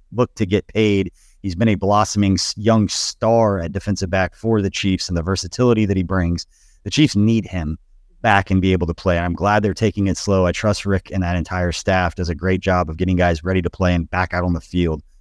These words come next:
when they're ready. But the L'Jarius Sneed something,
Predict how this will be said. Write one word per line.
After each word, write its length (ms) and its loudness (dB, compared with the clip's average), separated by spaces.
when 280 0
they're 220 0
ready. 440 -2
But 80 -4
the 100 2
L'Jarius 420 2
Sneed 240 -2
something, 300 -4